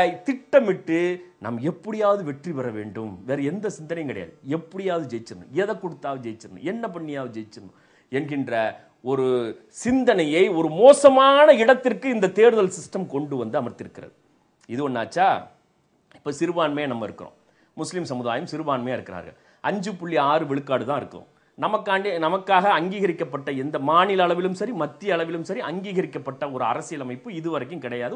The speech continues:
உருவாக்க முடியல. அங்கீகரிக்கப்பட்ட அரசியலமைப்பு என்ற ஸ்தானத்துக்கு வருவதற்கு நம்மளால் இயலாது. ஏன்னா ஐந்து புள்ளி ஆறு விழுக்காடு தான் மக்கள் தொகை இருக்கிறோம்னு வச்சுக்கோங்க.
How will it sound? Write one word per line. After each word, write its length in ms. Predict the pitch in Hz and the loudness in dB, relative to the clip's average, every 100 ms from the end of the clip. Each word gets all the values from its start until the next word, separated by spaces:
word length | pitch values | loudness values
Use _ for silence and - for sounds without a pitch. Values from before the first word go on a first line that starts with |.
| 240 | -10
உருவாக்க 340 | 240 185 - | -4 -4 -4
முடியல. 360 | 143 127 131 - - _ _ _ - | -8 -8 -10 -12 -18 _ _ _ -4
அங்கீகரிக்கப்பட்ட 760 | 220 254 233 220 196 185 180 165 | -2 0 0 0 -2 -6 0 2
அரசியலமைப்பு 600 | 180 190 190 185 175 175 | 2 0 -2 -2 -4 -4
என்ற 160 | 160 151 | -4 -6
ஸ்தானத்துக்கு 560 | - 165 180 - 151 | 0 0 0 -4 -6
வருவதற்கு 460 | 135 160 165 160 254 | -4 -4 -4 -6 -4
நம்மளால் 440 | 190 175 165 185 170 | -4 0 2 2 0
இயலாது. 340 | 208 156 98 - _ _ | 0 0 0 -8 _ _
ஏன்னா 160 | 165 185 170 | -2 0 2
ஐந்து 220 | 202 196 | -2 -6
புள்ளி 220 | 165 165 | -6 0
ஆறு 280 | 139 160 160 | 4 4 2
விழுக்காடு 380 | 143 147 139 131 | -4 -2 -2 -2
தான் 180 | 214 151 | -4 -4
மக்கள் 240 | - 170 | -6 -6
தொகை 220 | 135 147 | -6 -8
இருக்கிறோம்னு 360 | 143 120 117 190 | -8 -8 -10 -10
வச்சுக்கோங்க. 360 | - 110 87 | -12 -16 -20